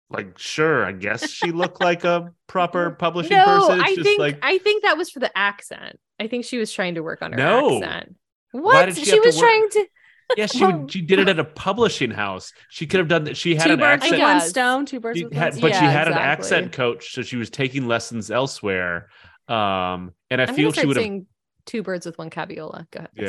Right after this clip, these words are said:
Speaker 3: Sorry.
Speaker 2: Ah, with
Speaker 1: She
Speaker 2: one
Speaker 1: would have
Speaker 2: cabiola stone.
Speaker 1: talked more at, I'm sure, another job than
Speaker 3: Yeah,
Speaker 1: she
Speaker 3: right, like a
Speaker 1: would have at
Speaker 3: waitress
Speaker 1: some,
Speaker 3: or, like,
Speaker 1: yeah.
Speaker 3: a bar. That's a good point. <laughs> Yeah,
Speaker 1: No,
Speaker 3: I didn't
Speaker 1: she
Speaker 3: think
Speaker 1: did
Speaker 3: about
Speaker 1: it
Speaker 3: that.
Speaker 1: to, to be able to truly imbue this
Speaker 3: Who cares? Yeah, that's so
Speaker 1: publishing
Speaker 3: funny.
Speaker 1: lackey.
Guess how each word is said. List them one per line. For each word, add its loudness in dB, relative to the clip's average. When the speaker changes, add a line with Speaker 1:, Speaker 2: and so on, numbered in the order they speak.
Speaker 3:
Sorry. -6
Speaker 2:
Ah, -4
with -8
Speaker 1:
She -2
Speaker 2:
one 0
Speaker 1:
would 6
have 0
Speaker 2:
cabiola -4
stone. -8
Speaker 1:
talked 0
more 2
at, -8
I'm -8
sure, -4
another -4
job -2
than -6
Speaker 3:
Yeah, 4
Speaker 1:
she 2
Speaker 3:
right, 2
like 2
a 2
Speaker 1:
would 2
have 4
at 0
Speaker 3:
waitress -2
Speaker 1:
some, 2
Speaker 3:
or, 0
like, -6
Speaker 1:
yeah. -2
Speaker 3:
a -10
bar. 0
That's -2
a -2
good -2
point. -8
<laughs> 0
Yeah, 2
Speaker 1:
No, 4
Speaker 3:
I 0
didn't -2
Speaker 1:
she -4
Speaker 3:
think 2
Speaker 1:
did 4
Speaker 3:
about -4
Speaker 1:
it -14
Speaker 3:
that. -
Speaker 1:
to, -6
to -2
be 2
able 2
to -2
truly -4
imbue -4
this -10
Speaker 3:
Who 2
cares? 0
Yeah, 2
that's 2
so 0
Speaker 1:
publishing 0
Speaker 3:
funny. -2
Speaker 1:
lackey. -6